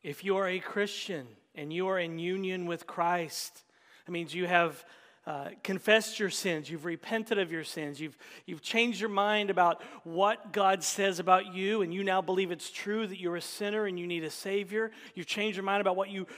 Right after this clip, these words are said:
believe about God, what He says about Himself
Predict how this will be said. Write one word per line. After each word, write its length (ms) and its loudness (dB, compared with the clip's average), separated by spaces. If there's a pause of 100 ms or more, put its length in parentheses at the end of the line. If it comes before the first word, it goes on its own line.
(300)
believe 300 4
about 340 2
God, 480 6 (180)
what 100 -6
He 120 -4
says 260 0
about 180 2
Himself 680 2